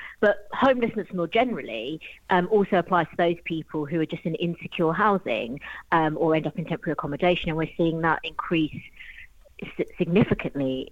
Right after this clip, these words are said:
certainly in recent months, because the wider housing crisis is having that impact. So particularly in the private rented sector,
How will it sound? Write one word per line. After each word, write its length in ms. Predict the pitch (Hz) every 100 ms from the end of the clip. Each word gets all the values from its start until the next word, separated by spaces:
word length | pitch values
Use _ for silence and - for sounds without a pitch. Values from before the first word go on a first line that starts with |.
| -
certainly 260 | 175 - 147
in 80 | 135
recent 320 | 143 - -
months, 340 | 151 139 - -
because 400 | 165 - 165 151 -
the 80 |
wider 340 | 156 185 190 156
housing 360 | 147 139 143
crisis 320 | 135 147 135 143
is 60 | -
having 240 | 151 147
that 140 | 147 -
impact. 460 | 208 - - 104 -
So 240 | 151 143 147 - - -
particularly 540 | 202 - 208 - 170
in 80 | 160
the 80 | 156
private 340 | - 156 -
rented 280 | 180 185 - -
sector, 600 | - - - 107 139